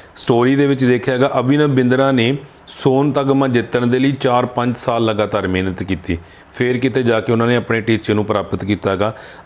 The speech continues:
ਅਸੀਂ ਇੱਕ ਦੋ ਵਾਰ ਕੋਸ਼ਿਸ਼ ਕਰਨ ਤੋਂ ਬਾਅਦ ਕੋਸ਼ਿਸ਼ ਕਰਨਾ ਛੱਡ ਦਿੰਦੇ ਹੈਗੇ ਵੀ ਇਹ ਮੇਰੇ ਤੋਂ ਨਹੀਂ ਹੋਣਾ, ਪਰ ਪਰੰਤੂ ਜੋ ਟੀਚਾ ਮਿੱਥਿਆ ਹੈਗਾ, ਜੋ ਮੁਕਾਮ ਮਿੱਥਿਆ ਹੈਗਾ,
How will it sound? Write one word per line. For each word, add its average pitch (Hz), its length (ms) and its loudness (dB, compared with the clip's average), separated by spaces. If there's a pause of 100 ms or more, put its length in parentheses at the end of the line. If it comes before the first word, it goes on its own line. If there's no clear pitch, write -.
(100)
ਅਸੀਂ 143 220 -2
ਇੱਕ 151 240 -2
ਦੋ 156 200 2
ਵਾਰ 151 160 0
ਕੋਸ਼ਿਸ਼ 135 360 0
ਕਰਨ 127 260 0
ਤੋਂ 123 140 2
ਬਾਅਦ 117 400 2 (280)
ਕੋਸ਼ਿਸ਼ 123 360 0
ਕਰਨਾ 110 340 0
ਛੱਡ 104 240 -2
ਦਿੰਦੇ 92 280 0
ਹੈਗੇ 95 300 0 (340)
ਵੀ 113 120 4
ਇਹ 120 80 2
ਮੇਰੇ 107 240 4
ਤੋਂ 101 140 0
ਨਹੀਂ 90 120 2
ਹੋਣਾ, 82 200 -2
ਪਰ 110 240 -2
ਪਰੰਤੂ 120 340 -2
ਜੋ 117 320 0
ਟੀਚਾ 135 460 -2
ਮਿੱਥਿਆ 117 340 0
ਹੈਗਾ, 120 200 2
ਜੋ 123 200 2
ਮੁਕਾਮ 113 500 0
ਮਿੱਥਿਆ 110 360 0
ਹੈਗਾ, 107 260 0